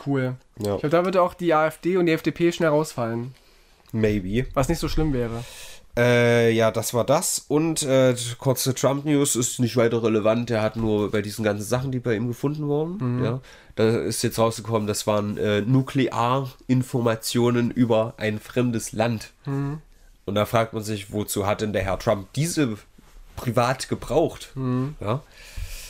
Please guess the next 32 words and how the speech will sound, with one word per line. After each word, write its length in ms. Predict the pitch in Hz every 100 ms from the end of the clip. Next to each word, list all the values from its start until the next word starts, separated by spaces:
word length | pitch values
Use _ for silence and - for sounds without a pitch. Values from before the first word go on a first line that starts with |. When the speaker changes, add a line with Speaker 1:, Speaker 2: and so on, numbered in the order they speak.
| - -
Speaker 2:
Naja, 380 | 117 123 113 - - -
gut. 300 | - 113 -
Aber 240 | 123 127
worauf 260 | 127 123 131
ich 140 | 131
eigentlich 220 | 131 131 127
hinaus 340 | 113 120 -
will, 80 | 113
ist 480 | - 123 - - -
der 80 | 104
gute 440 | 113 120 110 95
Habeck. 480 | - 123 143 92 - -
Hast 200 | 117 -
du 40 |
das 180 | 113 -
mitbekommen? 500 | 120 - 107 110 98
Der 160 | 95 95
hatte 200 | 110 117
nämlich 380 | 110 110 - - - - -
zwei 420 | - - 123 131
T-V-Momente 920 | 135 143 117 127 135 117 104 95 101 98 -
diese 260 | 104 104
Woche 220 | 98 104 104
und 120 | 98
ich 120 | 104
hab 180 | 131 -
da 120 | 131
einfach 280 | 127 139 139
einen 100 | 127
Speed, 320 | 120 - 139 - -
Speed, 320 | - - 151 - - - - -
Alter, 220 | - 98